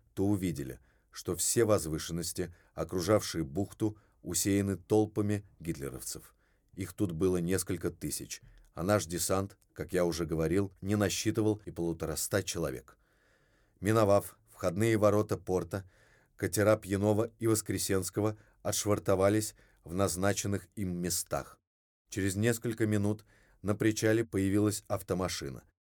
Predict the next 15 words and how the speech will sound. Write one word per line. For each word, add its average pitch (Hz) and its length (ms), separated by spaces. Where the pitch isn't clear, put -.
накрытая 110 520
полотнищем 104 720
с - 120
большим 98 480
красным 92 500
крестом. 76 580
Вышедший 120 600
из 107 180
неё 104 260
пожилой 98 460
человек 104 520
представился 104 720
как 82 320
датский 101 380
губернатор 87 680